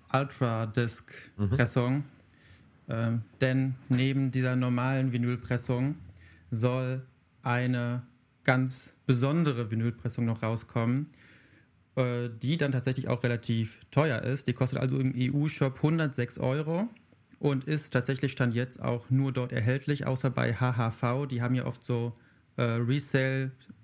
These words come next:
Speaker 1: Resale-Geschichten, äh, aus ausländischen Pressungen. Da kostet's aktuell als Vorbestellung hundertfünfzig Euro, also
Speaker 2: Wow.
Speaker 1: deutlich teurer.
Speaker 2: Okay.
Speaker 1: Ähm, genau, und das ist tatsächlich eine Serie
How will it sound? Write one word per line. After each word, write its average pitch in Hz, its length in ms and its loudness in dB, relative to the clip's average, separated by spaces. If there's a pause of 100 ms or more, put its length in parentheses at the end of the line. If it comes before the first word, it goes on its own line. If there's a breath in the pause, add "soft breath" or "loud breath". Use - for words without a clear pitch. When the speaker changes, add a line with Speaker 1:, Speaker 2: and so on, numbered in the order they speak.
(100)
Speaker 1:
Resale-Geschichten, 131 1000 2 (280)
äh, 120 200 0
aus 120 380 -4
ausländischen 131 480 0
Pressungen. 131 440 2 (220 loud breath)
Da 131 80 4
kostet's 131 500 0
aktuell 127 460 0
als 127 220 -2
Vorbestellung 127 440 2
hundertfünfzig 131 580 0
Euro, 117 320 -4
also 120 160 -2
Speaker 2:
Wow. 120 120 8
Speaker 1:
deutlich 123 220 4
teurer. 113 360 -2
Speaker 2:
Okay. 123 320 0 (760 soft breath)
Speaker 1:
Ähm, 120 320 2 (680 loud breath)
genau, 120 260 4
und 117 160 -2
das 151 200 0
ist 156 340 -4
tatsächlich 147 720 -2 (200)
eine 127 420 0 (200)
Serie 120 840 2